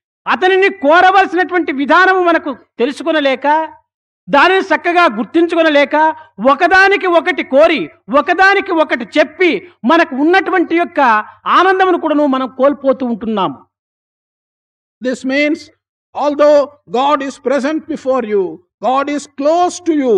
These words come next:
Speaker 2: He is moving with you, He is playing with you, He is talking with you, yet we seem to not know what is it that we should ask Him. And not knowing what we should ask him,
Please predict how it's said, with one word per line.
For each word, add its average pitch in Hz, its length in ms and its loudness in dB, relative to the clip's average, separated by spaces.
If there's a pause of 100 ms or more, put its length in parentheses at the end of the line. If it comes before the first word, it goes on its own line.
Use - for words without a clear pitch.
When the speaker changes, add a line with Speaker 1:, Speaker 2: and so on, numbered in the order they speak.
(360)
Speaker 2:
He 285 120 -2
is 208 180 -2
moving 339 380 0
with 330 220 -2
you, 254 140 2
He 175 360 -2
is 214 100 -8 (140)
playing 269 320 0 (120)
with - 200 -10
you, 254 100 0 (340)
He 226 80 -6
is 208 120 -8 (140)
talking 214 320 -6 (260)
with 208 240 -10
you, 202 100 4 (400)
yet 269 340 -2 (460)
we 311 160 0 (500)
seem 311 220 -2 (120)
to 311 80 -6 (340)
not 302 340 -4
know 330 200 4 (340)
what 254 200 0 (140)
is 320 100 0
it 359 220 -4
that 302 140 -2
we 294 240 -6
should 254 120 -8 (140)
ask - 280 -10
Him. 143 260 -18 (160)
And 233 180 -2 (120)
not 285 140 0 (120)
knowing 302 280 2 (240)
what 294 180 0 (100)
we 294 140 -2
should 277 140 -8
ask 262 300 -6 (100)
him, 370 100 0